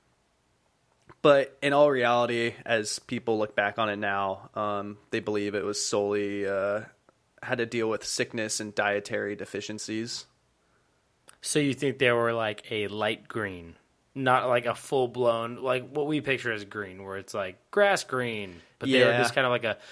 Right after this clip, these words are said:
Speaker 2: a hue of green.
Speaker 1: Yeah.
Speaker 2: But it's still, it's still really interesting to think that these children did not go, "Hey, we know which way we came, bring us back to our father."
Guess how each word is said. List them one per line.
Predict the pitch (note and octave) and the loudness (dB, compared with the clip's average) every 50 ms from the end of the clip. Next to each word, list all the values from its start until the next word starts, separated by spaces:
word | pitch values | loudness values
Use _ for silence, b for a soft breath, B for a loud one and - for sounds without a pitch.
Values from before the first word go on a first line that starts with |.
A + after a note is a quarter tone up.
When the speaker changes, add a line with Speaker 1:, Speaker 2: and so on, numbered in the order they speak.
| B B B | B B B
Speaker 2:
a | - B2+ | -4 -4
hue | - - - - D#3+ D#3 D3 | -4 -6 -8 -6 -4 -2 -2
of | C#3+ B2+ A#2+ A2+ | -2 -4 -4 -6
green. | G#2+ A#2 A#2 A#2 A2+ G#2+ G#2+ G#2+ A2 G#2 b b b b | -8 -6 -6 -6 -6 -8 -10 -12 -14 -18 b b b b
Speaker 1:
Yeah. | - G3+ G3+ G3 G3 G3 G3 - - _ | 4 6 8 8 6 4 0 -6 -8 _
Speaker 2:
But | - F#3+ F3 | -2 0 2
it's | G#3 D3 - | 2 0 0
still, | - - - A3+ B3 B3 A#3 - - | -2 -2 -2 -2 0 0 -2 -2 -4
it's | D#3+ C3 - | -6 -6 -6
still | - - G3+ G#3 F#3 | -6 0 2 2 2
really | D3 C3 D3 D#3+ D#3+ D#3 C#3+ | 2 0 -2 -2 -2 -2 -2
interesting | C3+ C3+ B2+ - C#3+ C#3+ D#3 D#3 D3 | -4 -6 -8 -10 -8 -8 -8 -6 -6
to | C3 | -8
think | - - C#3+ C#3 B2+ - | -8 -8 -10 -10 -8 -6
that | C#3 B2 A#2 - - - | -4 -4 -4 -4 -8 -8
these | B2+ A#2+ A#2 - | -8 -8 -8 -8
children | - - - D3+ C#3+ C#3 C3 C3 B2+ B2 | -6 -4 -4 -2 -2 -2 -4 -4 -4 -4
did | A#2 B2 A#2 | -6 -6 -4
not | A#2+ A#2 A2+ A2+ - | -2 -2 -2 -4 -4
go, | - A#2+ A#2 A2+ G#2+ G#2+ G#2 G2+ - - _ _ _ _ _ _ _ _ _ _ | -4 -2 -2 -2 -4 -6 -8 -10 -14 -18 _ _ _ _ _ _ _ _ _ _
"Hey, | - C3+ D3 C#3+ B2+ A#2 | -4 0 2 2 2 0
we | F2 A#2 C3 C3+ | -2 -4 -4 -2
know | C#3 C#3 C#3 | 0 0 0
which | C3+ C3 C3+ - | 0 0 -2 -4
way | B2+ | -4
we | A#2+ A2+ | -4 -4
came, | G#2+ - B2 B2 A#2 A2+ A2+ A2+ G#2+ G#2+ G#2+ | -6 -6 -6 -6 -4 -4 -6 -8 -10 -12 -12
bring | G2+ - B2 A#2+ | -6 -6 -6 -4
us | A#2 - | -6 -4
back | - A#2+ A2 - | -4 -4 -4 -2
to | - A#2+ | -2 -4
our | G#2+ G2+ | -4 -4
father." | - - A#2 A2 A2 G#2 G#2+ G#2+ G#2+ G#2 G#2+ G2+ | -2 -2 -2 -2 -2 -2 -4 -6 -6 -6 -8 -8